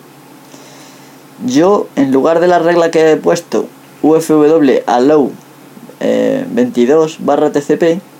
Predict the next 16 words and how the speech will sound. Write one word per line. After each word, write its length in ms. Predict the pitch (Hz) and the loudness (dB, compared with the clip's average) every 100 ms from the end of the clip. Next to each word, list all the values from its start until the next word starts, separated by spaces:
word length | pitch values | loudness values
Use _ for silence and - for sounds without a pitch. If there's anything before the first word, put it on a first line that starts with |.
| - - - - - - - | -20 -20 -20 -20 -20 -20 -4
podría 340 | 139 143 165 | 0 2 4
haber 160 | 156 139 | 2 0
puesto 720 | 156 151 - 143 127 117 107 - - - - - - - - - - - - - - - - - - | -2 -2 -4 -2 0 0 -2 -8 -20 -20 -20 -20 -20 -20 -20 -20 -20 -20 -20 -20 -20 -20 -20 -20 -6
U 120 | 151 | -2
F 160 | 156 151 | -2 0
W 480 | 160 165 165 - 139 | 0 2 2 0 0
allow 460 | 127 135 156 160 190 - | 0 2 2 0 -4 -10
from 460 | - 160 175 147 - | -6 -2 0 0 -4
la 200 | 120 127 | -2 0
I 60 | 127 | 0
P 160 | 151 | 0
del 160 | 156 165 | 2 0
trabajo 520 | 160 170 - 180 240 - - - - - - - - - - - - - - - - - - - - - - - | 0 0 0 -2 -4 -8 -20 -20 -20 -20 -20 -20 -20 -20 -20 -20 -20 -20 -20 -20 -20 -20 -20 -20 -20 -20 -16 -2
y 100 | 143 | 2
luego, 320 | 135 135 165 | 2 2 2
pues, 580 | 160 131 123 - - | 2 0 -2 -8 -12